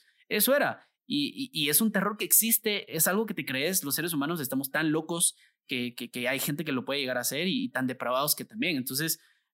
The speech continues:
como película de terror, esta sí gana y para mí es una buena película que yo recomendaría.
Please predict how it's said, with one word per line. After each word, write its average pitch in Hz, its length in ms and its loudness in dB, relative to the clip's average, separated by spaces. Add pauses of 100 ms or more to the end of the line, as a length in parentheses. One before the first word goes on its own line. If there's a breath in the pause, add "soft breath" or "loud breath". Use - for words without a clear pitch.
(340)
como 147 240 2
película 156 320 0
de 170 60 0
terror, 147 360 -2
esta 131 240 0
sí - 240 6
gana 156 400 -2 (380)
y 135 140 0
para 123 200 -2
mí 156 280 2
es 143 180 2
una 131 240 -2
buena 147 240 0
película 156 340 -2
que 131 100 -4
yo 131 120 0
recomendaría. 113 640 -4